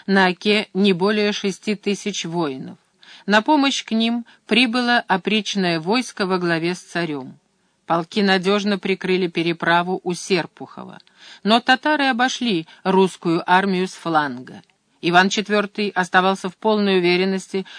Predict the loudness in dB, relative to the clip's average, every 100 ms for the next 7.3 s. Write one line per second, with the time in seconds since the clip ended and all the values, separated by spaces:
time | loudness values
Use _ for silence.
0 | -12 -4 0 2 4 4 2 -2 -4 -2
1 | -2 0 2 0 -2 -4 -4 -10 -20 -18
2 | 4 6 6 0 0 -2 -2 -12 -20 _
3 | 4 4 2 0 -2 -2 -2 -2 -2 -2
4 | -2 0 0 0 -4 -2 -2 -2 -6 -20
5 | -8 0 4 2 2 0 2 -2 0 0
6 | 2 0 -2 0 2 2 0 -2 0 2
7 | 2 0 -2